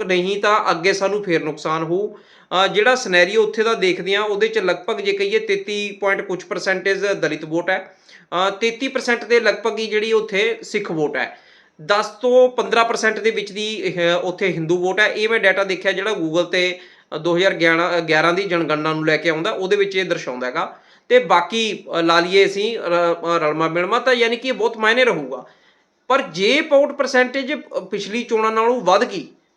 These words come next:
ਜਾਂ ਬਰਾਬਰ ਜੇ ਵੀ ਰਹਿ ਗਈ, ਫਿਰ ਰਾਜਾ ਵੜਿੰਗ ਨੂੰ ਕੋਈ ਖਤਰਾ ਨਹੀਂ ਹੋਊਗਾ ਜਾਂ ਕਈ ਉਹਨਾਂ ਨੂੰ ਲੈ ਕੇ ਸਵਾਲ ਉੱਠਣ ਨੂੰ ਜ਼ਿਆਦਾ ਗੱਲਾਂ ਨਹੀਂ ਹੋਣਗੀਆਂ, ਕਿਉਂਕਿ ਜੇ ਰਾਜਾ ਵੜਿੰਗ ਨੇ ਬਿਆਨ ਦਿੱਤਾ ਹੈ, ਇਹ ਬਿਆਨ ਦੇ ਨਾਲ ਇਹ ਗੱਲ ਤਾਂ ਅਸੀਂ ਜ਼ਰੂਰ ਦੇਖ ਲੈਂਦੇ ਹਾਂ,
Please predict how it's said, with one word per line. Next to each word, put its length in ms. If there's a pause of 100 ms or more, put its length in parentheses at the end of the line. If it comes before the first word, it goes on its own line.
ਜਾਂ 220
ਬਰਾਬਰ 420
ਜੇ 120
ਵੀ 120
ਰਹਿ 160
ਗਈ, 220 (460)
ਫਿਰ 240
ਰਾਜਾ 260
ਵੜਿੰਗ 260
ਨੂੰ 280
ਕੋਈ 200
ਖਤਰਾ 360
ਨਹੀਂ 160
ਹੋਊਗਾ 340
ਜਾਂ 160
ਕਈ 200
ਉਹਨਾਂ 160
ਨੂੰ 160
ਲੈ 80
ਕੇ 120
ਸਵਾਲ 300
ਉੱਠਣ 260
ਨੂੰ 160
ਜ਼ਿਆਦਾ 240
ਗੱਲਾਂ 260
ਨਹੀਂ 140
ਹੋਣਗੀਆਂ, 420
ਕਿਉਂਕਿ 460 (360)
ਜੇ 140
ਰਾਜਾ 260
ਵੜਿੰਗ 220
ਨੇ 120
ਬਿਆਨ 300
ਦਿੱਤਾ 260
ਹੈ, 220 (180)
ਇਹ 80
ਬਿਆਨ 380
ਦੇ 100
ਨਾਲ 180
ਇਹ 200
ਗੱਲ 140
ਤਾਂ 140
ਅਸੀਂ 180
ਜ਼ਰੂਰ 280
ਦੇਖ 200
ਲੈਂਦੇ 280
ਹਾਂ, 140